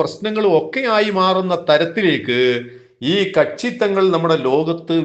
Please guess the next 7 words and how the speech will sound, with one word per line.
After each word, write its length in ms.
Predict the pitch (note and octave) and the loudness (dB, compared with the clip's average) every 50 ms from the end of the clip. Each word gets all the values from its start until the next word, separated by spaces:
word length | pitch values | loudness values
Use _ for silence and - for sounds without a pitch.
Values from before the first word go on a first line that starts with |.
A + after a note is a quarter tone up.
| A2+ A2 | -4 -4
വ്യാപകമായി 760 | B2 C3 C3+ D3 F3 G3+ - A3 A3 G#3+ G3+ G3 F#3 F#3 F3 E3 E3 | -4 -4 -2 -2 -2 -4 -4 -4 -4 -4 -4 -2 -2 -2 -2 -4 -4
കൊണ്ടിരിക്കുകയും 540 | D#3+ D3+ D3 C#3 C#3 C#3 - C#3+ C#3 C#3 C3 - - | -6 -6 -6 -6 -8 -8 -6 -6 -6 -6 -6 -6 -6
ചെയ്യുന്നു. 420 | C3 A#2+ B2 C3+ B2+ C3 C3 B2+ C#3 C#3+ A#2 A2+ A2+ | -6 -6 -6 -6 -8 -8 -10 -10 -8 -6 -6 -6 -4
എന്നതുകൊണ്ട് 520 | A2+ A#2+ B2+ B2+ C3+ C3 C3 B2+ B2+ C3+ C3 | -4 -4 -2 -2 -2 -2 -2 -2 -4 -2 0
തന്നെ 300 | C3+ C#3 C#3 C#3+ D3+ E3 F3 F#3+ G3+ G3 - - - - _ _ _ - E3+ | 0 0 2 2 2 4 4 2 0 -2 -6 -16 -20 -20 _ _ _ 0 0
കക്ഷിത്വത്തിന്റെ 800 | D#3+ E3 - - C4 C4 - - A#3+ A#3 A#3 A3+ G#3+ G#3 G#3 G#3 - - D#3 | 0 0 -2 -6 -6 -4 0 2 2 2 2 0 0 0 0 0 2 2 0
അപകടം 360 | D#3+ F#3+ G3+ G#3+ A3 A3 G#3+ | 0 2 0 0 2 0 0